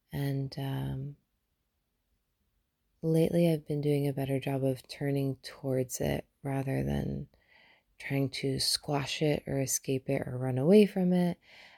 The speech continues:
And sure enough, that is the most helpful, helpful strategy for, you know, dealing with panic and, and fear.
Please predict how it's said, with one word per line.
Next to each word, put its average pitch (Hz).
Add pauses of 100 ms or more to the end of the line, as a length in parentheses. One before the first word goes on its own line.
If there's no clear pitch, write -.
(200)
And 127 (280)
sure -
enough, 165 (420)
that 135 (120)
is 135
the 135
most 147
helpful, 135 (240)
helpful -
strategy 127
for, 127 (1300)
you 131
know, 135 (440)
dealing 135
with 127 (720)
panic 135
and, 131 (120)
and 123
fear. 127